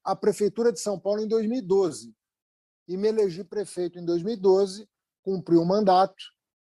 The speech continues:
não fui reeleito. Em dois mil e dezoito, eu substituo o Lula, que foi impedido de concorrer à presidência da República. Eu o substituo na condição de seu vice,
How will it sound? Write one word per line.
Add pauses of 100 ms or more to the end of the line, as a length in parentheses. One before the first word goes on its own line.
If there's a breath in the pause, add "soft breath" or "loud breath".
(160)
não
fui
reeleito. (640)
Em
dois
mil
e
dezoito, (240)
eu (600)
substituo
o
Lula,
que
foi
impedido
de
concorrer
à
presidência
da
República. (540)
Eu
o
substituo
na
condição
de
seu
vice,